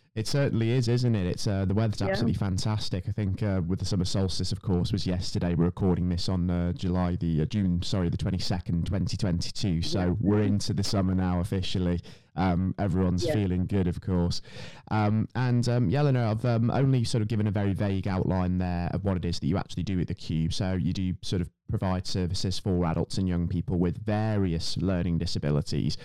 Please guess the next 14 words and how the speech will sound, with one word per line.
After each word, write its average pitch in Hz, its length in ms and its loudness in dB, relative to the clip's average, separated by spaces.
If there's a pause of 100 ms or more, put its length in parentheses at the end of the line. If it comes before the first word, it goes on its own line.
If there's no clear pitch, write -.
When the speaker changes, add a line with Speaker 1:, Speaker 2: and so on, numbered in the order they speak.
(160)
Speaker 1:
So - 160 0
what 135 300 2
does 139 160 0
that 131 180 0
support 113 540 2 (420)
consist 104 600 -2
of, 76 180 2
first 82 340 0
and 87 140 0
foremost? 71 640 0 (1160)
Speaker 2:
Well, 220 220 2
we 220 460 4 (100)
have 208 320 -2 (260)
day 226 280 2